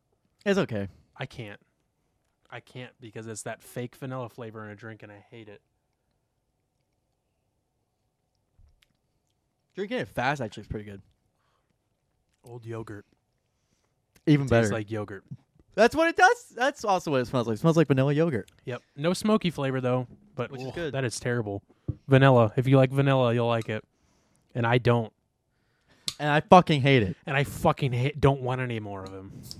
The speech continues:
Speaker 2: All right.
Speaker 1: I actually, I actually don't really. Uh, my family's never done anything with pumpkins, like, pumpkin spice related stuff, or, like, pumpkin pie, or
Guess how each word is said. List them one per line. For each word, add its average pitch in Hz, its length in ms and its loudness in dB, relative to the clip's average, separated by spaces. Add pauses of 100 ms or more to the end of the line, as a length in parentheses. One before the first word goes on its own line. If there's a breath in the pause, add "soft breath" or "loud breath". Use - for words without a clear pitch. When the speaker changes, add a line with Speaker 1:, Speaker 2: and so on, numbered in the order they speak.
(140)
Speaker 2:
All 110 60 -12
right. 104 200 -12 (260)
Speaker 1:
I 175 140 8
actually, 208 320 2 (180)
I 151 140 2
actually 180 280 -2
don't 139 240 -2
really. 123 280 2 (420)
Uh, 117 200 -2
my 127 160 0
family's 160 320 -2
never 131 180 0
done 113 200 0
anything 110 320 -4
with 110 120 -2
pumpkins, 107 580 -6
like, 98 300 -4
pumpkin 117 280 0
spice 98 460 -8 (180)
related 113 320 2
stuff, 120 240 0
or, 120 80 4
like, 104 140 0
pumpkin 110 400 -6 (100)
pie, 101 440 -2
or 98 280 -6